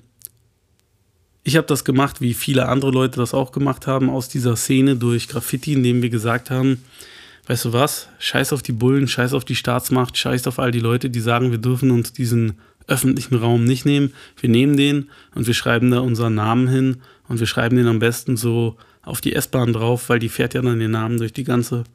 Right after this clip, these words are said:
Stadt. Und, ähm, das ist ein, ja, Akt jugendlicher Rebellion sozusagen. Und ich finde es nach wie vor, es ist eins der stärksten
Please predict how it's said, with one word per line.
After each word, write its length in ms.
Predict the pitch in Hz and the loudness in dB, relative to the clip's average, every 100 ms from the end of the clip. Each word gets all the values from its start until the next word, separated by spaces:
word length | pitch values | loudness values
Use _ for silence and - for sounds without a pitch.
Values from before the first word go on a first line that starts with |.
| _ | _
Stadt. 440 | - - 110 - - - - - - | -10 -6 -6 -8 -16 -20 -20 -20 -10
Und, 340 | 170 117 120 | 0 4 4
ähm, 480 | 127 120 120 117 113 _ _ _ _ _ _ - - - | 2 2 2 2 -2 _ _ _ _ _ _ -20 -14 -2
das 160 | 131 | 0
ist 160 | 135 - | 0 -2
ein, 560 | 135 131 127 123 117 120 _ _ _ _ _ _ _ _ _ - | 0 2 4 2 0 -6 _ _ _ _ _ _ _ _ _ -4
ja, 300 | 120 110 120 _ _ | -2 -2 -8 _ _
Akt 320 | - 139 - - | -2 -2 -2 -6
jugendlicher 840 | 143 139 135 135 120 131 123 117 _ _ _ _ _ _ - | -2 0 2 0 0 0 0 -4 _ _ _ _ _ _ -2
Rebellion 840 | 131 123 117 110 113 113 101 104 _ - | 2 4 2 4 4 2 0 -8 _ -12
sozusagen. 540 | 127 - 156 123 113 | -10 -8 -8 -6 -6
Und 40 | 113 | -6
ich 100 | - | 0
finde 200 | 131 127 | 2 2
es 100 | 127 | 2
nach 300 | 127 135 139 | 2 2 -2
wie 80 | |
vor, 300 | 123 139 135 | -2 0 0
es 120 | 131 131 | -2 -4
ist 100 | 123 | -2
eins 300 | 131 127 - | -2 -2 0
der 360 | 123 117 113 _ _ _ _ - | 0 0 -4 _ _ _ _ -8
stärksten 920 | - - 120 131 - - 135 131 | -6 0 0 0 -2 -2 0 0